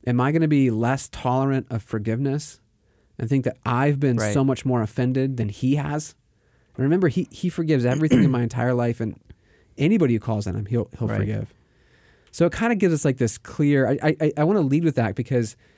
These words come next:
Speaker 1: the Bible doesn't really offer a lot of wiggle room on whether or not you forgive when you've been wronged.
Speaker 2: Right. Okay.
Speaker 1: Okay?
Speaker 2: But that's, that's really hard.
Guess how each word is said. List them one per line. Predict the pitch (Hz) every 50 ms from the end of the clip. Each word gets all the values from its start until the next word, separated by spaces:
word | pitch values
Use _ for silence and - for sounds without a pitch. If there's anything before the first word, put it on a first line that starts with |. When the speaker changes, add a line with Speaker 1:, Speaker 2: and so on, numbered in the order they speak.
| _ _ _ _ _ _ _ _ _ _ _ _ _
Speaker 1:
the | - 143 131
Bible | 123 - 139 147 190 214 226
doesn't | 208 202 170 175 131
really | 117 135 139 123 -
offer | 113 113 123 123 - 139
a |
lot | 123 120 110
of | 110 107
wiggle | 107 113 110 117 110
room | 104 104 101 98 101 107 104 104 - _ _ -
on | 120 117 113 110
whether | 110 110 107 113
or | 107 104
not | 101 98 -
you | 101 92
forgive | - - - 90 90 101 92 80 76 - - - - _
when | - - 107 98 95
you've | 95 95
been | - 92 78
wronged. | - 85 - - - 131 - _ _ _ _ _ _ _ _ _ _ _ _ _ _ _ _ _ _ _
Speaker 2:
Right. | - 104 101 117 - - _ _ _ _ _ _ _ _ -
Okay. | - 123 - 104 110 131 - _ _ _ _ _ -
Speaker 1:
Okay? | _ - 120 123 139 147 - _ _ - _ _ _ _ _ _ _ _ _ _ _ _ _ _ - _
Speaker 2:
But | - 123 113
that's, | 143 147 156 - - - - _ _ _ _ _
that's | - 120 123 123 - -
really | 120 104 101 98
hard. | - - 117 113 101 92 -